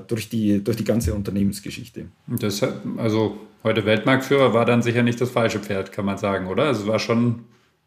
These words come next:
Speaker 2: insgesamt ein wichtiger, wichtige Ausrichtung, die von Anfang an da war.
Speaker 1: Diese, äh, diese Art der Digitalisierung, diese Art der Automatisierung, dieses, diese Gesamtlösung S-, Maschine plus Software aus einer Hand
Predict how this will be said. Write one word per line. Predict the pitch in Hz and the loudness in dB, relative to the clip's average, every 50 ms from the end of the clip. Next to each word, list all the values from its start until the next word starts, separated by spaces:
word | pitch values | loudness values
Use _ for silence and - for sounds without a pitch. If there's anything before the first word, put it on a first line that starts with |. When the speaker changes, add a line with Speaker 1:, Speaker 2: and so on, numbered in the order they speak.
| _ _ - | _ _ -6
Speaker 2:
insgesamt | 123 110 110 - - 110 117 113 117 117 117 - | -6 -6 -4 -4 -2 0 0 2 2 0 0 -2
ein | 127 113 110 107 | -2 0 0 0
wichtiger, | 117 110 - - 117 101 110 110 110 110 110 104 - - - _ _ | 0 -2 -2 -2 -2 2 4 4 4 4 2 0 -4 -12 -20 _ _
wichtige | - 123 120 - 120 117 113 113 | 0 0 0 2 0 0 2 4
Ausrichtung, | 120 131 127 - - 127 110 - - 113 104 | 4 4 4 4 2 0 0 2 2 -2 -2
die | 98 98 | -2 -2
von | - 104 | -2 -2
Anfang | 104 104 101 - 110 101 | -2 -2 -2 -2 -4 -4
an | 98 92 | -2 -4
da | 95 95 95 90 | -4 -4 -4 -4
war. | 90 90 87 - - - - - _ _ _ _ - | -6 -8 -10 -12 -16 -20 -20 -20 _ _ _ _ -2
Speaker 1:
Diese, | 104 104 101 - 117 107 104 101 95 | 0 0 4 6 6 6 6 6 4
äh, | - - 104 98 101 104 - - - - _ - - - - - | 2 0 0 0 0 -2 -4 -6 -12 -16 _ -20 -20 -18 -10 -8
diese | 104 - - - 87 | -6 -4 -4 -2 2
Art | 110 143 170 - 135 | 4 4 4 4 2
der | - | 0
Digitalisierung, | - 117 117 - - - 110 101 101 98 - 123 147 170 175 156 139 120 113 | 0 0 0 0 0 0 2 2 2 0 0 2 2 2 2 2 2 0 0
diese | 113 110 101 - 92 - - | -2 -4 -2 -2 -2 -2 0
Art | 98 117 - - - | 0 0 0 0 -2
der | 110 - - | -2 2 4
Automatisierung, | 147 160 - 135 131 123 117 120 123 117 - - 127 127 - 135 127 120 113 117 | 2 2 2 0 0 0 0 -2 -4 -6 -4 -2 -2 0 0 0 0 0 -2 -2
dieses, | - 107 110 104 - 104 95 90 90 - - - - - | -2 -2 -2 -2 0 0 0 0 0 -4 -8 -10 -12 -8
diese | - 101 101 - 98 95 | -6 -6 -4 -4 -6 -2
Gesamtlösung | - 113 98 - - 131 170 160 - 113 135 147 165 165 151 147 139 131 - - - _ - | -2 0 2 4 4 2 2 0 0 2 4 4 4 4 2 0 0 0 0 -2 -8 _ -10
S-, | - - - - - - - - | -8 -6 -4 -4 -4 -6 -4 0
Maschine | 101 95 95 - - 147 151 180 185 170 165 160 160 - - _ - | 0 2 2 2 -2 0 0 2 4 4 4 2 0 -4 -10 _ -14
plus | - - 135 151 165 - - | -4 2 2 2 4 2 2
Software | - 196 160 - - - - - - 180 87 - - 117 | 2 2 2 0 -2 -4 0 2 2 2 2 0 0 0
aus | 113 - 107 | -2 0 -2
einer | - 113 127 131 113 113 | -2 -2 0 0 0 2
Hand | 110 110 143 165 165 - | 2 2 2 2 0 -2